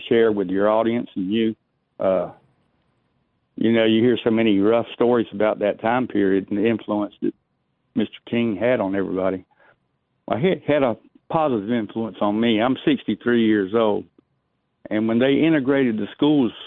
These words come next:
here in Waycross, Georgia, I was in the fourth grade. And I went to a, I had to go from an all-white elementary school to an all-black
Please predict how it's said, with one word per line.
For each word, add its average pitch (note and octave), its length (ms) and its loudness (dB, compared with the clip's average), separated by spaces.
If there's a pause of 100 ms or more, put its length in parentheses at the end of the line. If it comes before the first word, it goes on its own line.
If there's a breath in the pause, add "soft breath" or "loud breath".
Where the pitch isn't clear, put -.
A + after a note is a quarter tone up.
(260)
here G#2+ 360 0
in G2 200 -2
Waycross, A2+ 500 0
Georgia, G2+ 340 0
I A2 100 2
was A#2 160 -2
in F#2+ 140 -8
the D#2+ 80 -16
fourth A2+ 340 -2
grade. - 420 -4 (1040)
And G2 200 -6
I B2 120 0
went B2 400 -2
to G#2 220 2
a, G2 260 0
I A2+ 160 -2
had A#2+ 240 -2
to G#2+ 60 -4
go G#2+ 380 0
from G#2 120 -2
an F#2+ 120 -4
all-white C3+ 500 0 (340)
elementary A#2+ 520 0
school A2+ 300 2
to G#2+ 120 -6
an F#2 80 -4
all-black F#2+ 480 -2